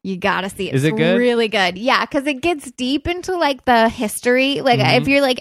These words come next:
Speaker 1: extra Potter fan, and then you,
Speaker 2: Okay.
Speaker 1: like, wanna know how everybody's connected and, like, who the previous generation was and who are the people that were around when Voldemort was around, all, like, that kind of stuff.
Speaker 2: Okay.
Speaker 1: It's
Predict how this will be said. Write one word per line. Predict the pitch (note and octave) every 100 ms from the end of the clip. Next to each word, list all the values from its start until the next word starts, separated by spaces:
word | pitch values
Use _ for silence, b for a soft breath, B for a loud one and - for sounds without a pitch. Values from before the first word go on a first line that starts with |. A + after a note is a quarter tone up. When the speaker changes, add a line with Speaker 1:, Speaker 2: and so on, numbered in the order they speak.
| -
Speaker 1:
extra | G3+ - - - A3+ A3+
Potter | A#3 G#3 G#3 A3+
fan, | A#3+ B3 B3 B3
and | G#3 A#3
then | A3+
you, |
Speaker 2:
Okay. | A#3
Speaker 1:
like, | A3
wanna | A3 G#3+ G#3
know | G3+ G#3
how | G3+ G3+ G3 G3 B B
everybody's | A3+ A#3+ A#3 A3 A3+
connected | - C4+ C4+ B3+ - C4 B3 A#3+ A3
and, | G#3+
like, | G3+ G3+
who | C4+
the | A#3+ A#3
previous | C4 A#3 A#3
generation | - A3+ C4 C#4 C4
was | B3+ B3
and | A#3
who | B3
are | A#3+
the | A#3
people | A#3 A3
that | G#3+
were | G#3+ A3
around | A3 A3+ A3
when | G#3+
Voldemort | A#3 B3+ B3 B3
was | A#3 A3
around, | A3
all, | G3 D3+ -
like, | A#3+ G#3
that | G#3 F#3+
kind | - C4
of | C#4
stuff. | C#4 D#4 D#4+ F4+
Speaker 2:
Okay. | C3 - C3+ D3 E3+ -
Speaker 1:
It's | B3+ -